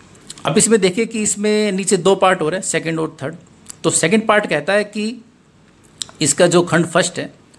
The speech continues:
मतलब इसमें से जो फर्स्ट, सेकंड, थर्ड, अगर आप इन तीनों में से कोई अगर आपने अपराध किया है, जैसे कि शारीरिक संपर्क या सहवास की मांग या किसी महिला की इच्छाओं के विरुद्ध,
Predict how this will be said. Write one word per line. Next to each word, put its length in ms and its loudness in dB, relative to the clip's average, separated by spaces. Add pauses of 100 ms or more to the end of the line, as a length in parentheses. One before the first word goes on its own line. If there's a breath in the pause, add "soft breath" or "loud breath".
(140)
मतलब 520 -4
इसमें 300 0
से 320 4
जो 220 4
फर्स्ट, 360 0
सेकंड, 400 -2
थर्ड, 160 0 (400 loud breath)
अगर 200 0
आप 300 0
इन 100 -2
तीनों 300 -2
में 100 0
से 160 0
कोई 220 2
अगर 160 0
आपने 260 0
अपराध 420 0
किया 180 -6
है, 220 -14 (280 soft breath)
जैसे 180 -6
कि 60 -8
शारीरिक 320 -2
संपर्क 540 -2
या 120 0
सहवास 400 0
की 140 -4
मांग 340 2
या 60 0
किसी 280 -4
महिला 300 0
की 120 -6
इच्छाओं 240 -6
के 100 -4
विरुद्ध, 360 0